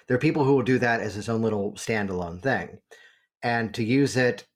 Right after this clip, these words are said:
exactly as you said, as a coaching mechanism inside of the process. A-, and it's where I go back to, I think it's in, this is a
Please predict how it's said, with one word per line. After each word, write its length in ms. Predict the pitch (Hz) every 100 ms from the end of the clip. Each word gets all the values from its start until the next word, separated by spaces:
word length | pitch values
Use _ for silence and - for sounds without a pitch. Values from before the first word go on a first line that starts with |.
| _ -
exactly 580 | 107 - 131 139 139 123
as 200 | 117 101
you 100 | 104
said, 500 | - 131 117 92 73
as 240 | 104 104
a 120 | 107 101
coaching 720 | - - 127 - 127 117 107
mechanism 800 | 110 107 110 107 92 73 76 60 _ _ _ _ -
inside 760 | 143 143 127 - 117 110 104 -
of 280 | 107 101 92
the 80 |
process. 840 | 95 - 101 104 - 95 90 - - - - - _ _ -
A-, 160 | 123 98
and 160 | 127
it's 160 | 120 -
where 200 | 123 120
I 100 | 117
go 220 | 104 120
back 360 | 110 107 110 -
to, 640 | 113 107 101 101 101 101 -
I 60 | 95
think 260 | - 147 165
it's 200 | 180 120
in, 240 | 104 98
this 200 | 98 101
is 140 | 90
a 260 | 98 87 90